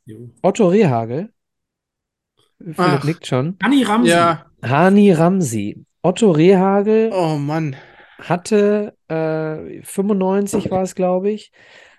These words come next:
Speaker 2: einen Wechselfehler begangen und, äh, hat den Nigerianer Pascal Ojigwe gebracht. Und das war, äh, der fünfte oder der vierte, ich bin mir nicht ganz sicher.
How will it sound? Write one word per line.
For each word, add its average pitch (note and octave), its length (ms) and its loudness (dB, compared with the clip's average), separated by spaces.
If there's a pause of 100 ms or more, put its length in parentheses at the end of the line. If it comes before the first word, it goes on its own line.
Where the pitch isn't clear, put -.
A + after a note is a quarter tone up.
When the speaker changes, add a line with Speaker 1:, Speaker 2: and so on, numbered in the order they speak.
Speaker 2:
einen B2+ 120 -4
Wechselfehler G3+ 640 0
begangen G3+ 680 -2 (2000)
und, E3 480 -4
äh, D3+ 180 0
hat D#3 200 -2
den D#3+ 100 0
Nigerianer E3+ 680 2
Pascal F3 600 -4
Ojigwe D3+ 760 -4
gebracht. C#3 680 -10 (760)
Und C3 260 -4
das E3+ 280 2
war, F#3 460 2 (160)
äh, E3 280 -2
der C#3+ 200 -2
fünfte B3 760 -6
oder F3+ 280 -4
der F3 120 0
vierte, G3 360 -2
ich F3 120 -6
bin F3 140 -6
mir F3 80 -4
nicht F3 180 -8
ganz D#3 180 -8
sicher. A3+ 380 -8